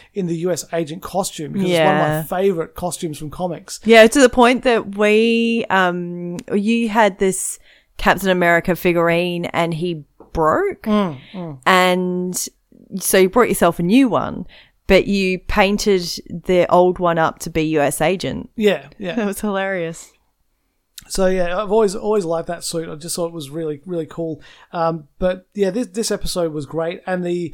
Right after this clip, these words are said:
Speaker 1: uh, Isaiah Bradley, uh, thing where, um, Sam takes him to the, the Captain America Memorial,
Speaker 2: Mm-hmm.
Speaker 1: and then they've, uh, <coughs> sorry.
Speaker 2: Aye.
Speaker 1: Yes. Then they've, uh, opened up a new wing.
Speaker 2: Did you
Speaker 1: Uh,
Speaker 2: cover your mouth when you coughed?
Speaker 1: Yes, I did.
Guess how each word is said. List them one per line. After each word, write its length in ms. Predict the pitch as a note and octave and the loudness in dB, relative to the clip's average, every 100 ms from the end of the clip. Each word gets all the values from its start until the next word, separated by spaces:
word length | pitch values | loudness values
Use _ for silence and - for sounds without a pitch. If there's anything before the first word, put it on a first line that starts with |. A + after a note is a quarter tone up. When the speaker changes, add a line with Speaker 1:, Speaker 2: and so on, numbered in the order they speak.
| - _ _ | -14 _ _
Speaker 1:
uh, 280 | F3+ E3 F#3+ _ | -4 -4 -6 _
Isaiah 380 | F#3 E3+ G3+ G#3 | -4 -2 -2 -2
Bradley, 640 | C#3+ D#3+ E3+ F3 D#3+ E3 | -2 -6 -6 -8 -8 -12
uh, 160 | F#3 D3+ | -12 -10
thing 240 | F3 D#3 | -8 -6
where, 520 | D3+ D3+ D3 D3 D#3 _ _ C#4+ C#3+ _ _ | -6 -6 -8 -8 -10 _ _ -20 -20 _ _
um, 400 | - D#3+ D3+ D3+ | -10 -8 -8 -10
Sam 340 | D#3+ F#3+ E3+ E3 | -6 -4 -4 -4
takes 240 | E3 F3 | -6 -6
him 80 | E3+ | -8
to 100 | C#3 | -8
the, 420 | D3+ D#3 D#3 D#3+ _ | -8 -6 -6 -10 _
the 140 | - D#3+ | -8 -6
Captain 280 | F3 D#3+ | -6 -8
America 280 | D#3+ E3 E3+ | -6 -6 -4
Memorial, 640 | D#3 D3 F3+ G#3+ D3+ D3+ F3 | -6 -2 0 0 -2 -6 0
Speaker 2:
Mm-hmm. 220 | G#3 A3 G#3+ _ _ | 0 0 -8 _ _
Speaker 1:
and 160 | G#3+ G3 | -8 -4
then 140 | F#3+ | -4
they've, 220 | F#3+ G3 D#3+ _ _ A3+ | -4 -8 -12 _ _ -20
uh, 120 | G#3+ A3 - | 0 6 6
<coughs> 240 | - E3+ C#3+ | 6 -8 -12
sorry. 280 | - D#3+ D3 _ _ _ _ _ | -10 -12 -12 _ _ _ _ _
Speaker 2:
Aye. 260 | D#3 E3 G3+ - - | -8 -6 -8 -12 -8
Speaker 1:
Yes. 260 | F3+ C3+ - - - - - | -4 -4 -4 -8 -10 -10 -2
Then 160 | G3 | 0
they've, 240 | G#3 F3 - | 2 -2 -4
uh, 220 | G3+ F3 - - - | -4 -4 -6 -16 -2
opened 180 | G3+ F#3+ | 2 2
up 100 | E3 | 0
a 40 | |
new 180 | E3 F3+ | -2 -2
wing. 420 | D#3+ A3 D#3 D#3 - - - | 2 2 2 -8 -12 -12 -6
Speaker 2:
Did 140 | F#3+ D#3+ | 0 0
you 60 | E3 | 0
Speaker 1:
Uh, 20 | |
Speaker 2:
cover 140 | E3 | -2
your 100 | E3 | -4
mouth 240 | D#3 D#3 - | -4 -6 -6
when 100 | F3 | -6
you 80 | |
coughed? 280 | E3 F3+ F#3 | -4 -6 -4
Speaker 1:
Yes, 180 | G3+ C#3+ | -4 -2
I 40 | |
did. 200 | D3 C#3 | -6 -8